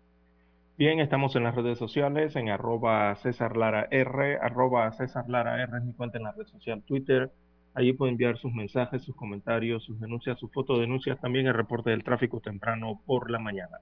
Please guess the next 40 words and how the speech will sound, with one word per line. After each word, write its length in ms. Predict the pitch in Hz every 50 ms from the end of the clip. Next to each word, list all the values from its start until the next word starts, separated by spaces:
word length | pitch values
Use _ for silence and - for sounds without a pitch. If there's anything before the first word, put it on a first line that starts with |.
| _ _ _ _ _ _ _ _ _ _ _
Recuerde 480 | - - 117 113 147 143 139 143 139 135
la 100 | 123 120
dirección, 560 | 120 113 110 107 - - 151 147 143 147 139
arroba 760 | 123 113 - 127 127 113 123 120 113 110 107 101 98 98 98 -
César 380 | - 123 113 - 120 110 107 110
Lara 360 | 110 110 107 104 104 - - -
R 480 | 131 131 120 - 120 123 120 120 120 - - - _ _ _ _ _ _ _ _
en 260 | 139 143 143 139 131
la 120 | 120 117 104
red 300 | 95 104 110 107 - 196
social, 680 | - 113 - - - 113 107 104 101 98 95 95 - -
eh, 140 | 110 104 - - _
Twitter. 460 | - 131 131 131 - 101 87 85 82
Buenos 260 | 92 107 113 113 107
días, 220 | 113 113 110 101
Daniel, 320 | 101 101 107 123 135 127 120
a 40 | 110
usted, 240 | - - 120 117
don 160 | 101 110 98 104
Juan 160 | 104 98 98
de 80 | 101
Dios, 240 | 104 113 120 120 -
todos 260 | - 143 131 123 120
los 140 | 113 110 -
amigos 340 | - 110 117 117 113 107 -
oyentes, 540 | 113 120 143 156 135 - - 107 107 101 - _ _ _ _ _ _ _ _ _ _ -
a 80 | 135 143
nivel 380 | 147 143 131 135 135 135 131
de 300 | 127 123 120 117 110 104
todas 240 | - - 120 120 117
las 100 | 113 110
provincias, 920 | - - 123 135 143 147 139 139 - 147 139 135 135 131 131 131 127 - - 120
las 220 | 120 127 135 131
comarcas, 680 | - 131 123 120 117 113 - 117 117 113 110 - - 120
el 120 | 95 98
área 320 | 107 104 107 104 104 98
marítima 480 | 95 101 101 107 110 107 117 104 107 107
donde 300 | 98 98 98 98 101 -
se 100 | - -
nos 160 | - _ -